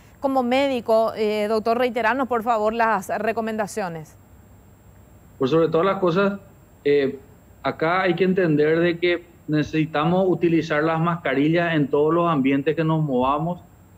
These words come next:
Speaker 2: man-, lavarnos las manos y mantener el distanciamiento social, desinfectarse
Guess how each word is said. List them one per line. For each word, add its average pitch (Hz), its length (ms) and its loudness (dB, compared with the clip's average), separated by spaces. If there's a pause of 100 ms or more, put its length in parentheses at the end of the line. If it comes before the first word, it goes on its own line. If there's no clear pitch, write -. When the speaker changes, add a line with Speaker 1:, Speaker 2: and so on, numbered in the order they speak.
(160)
Speaker 2:
man-, 147 280 -2
lavarnos 147 480 2
las 156 140 0
manos 160 360 0
y 170 40 2
mantener 160 460 2
el 147 80 0
distanciamiento 147 760 0
social, 151 520 -2 (260)
desinfectarse 156 1160 0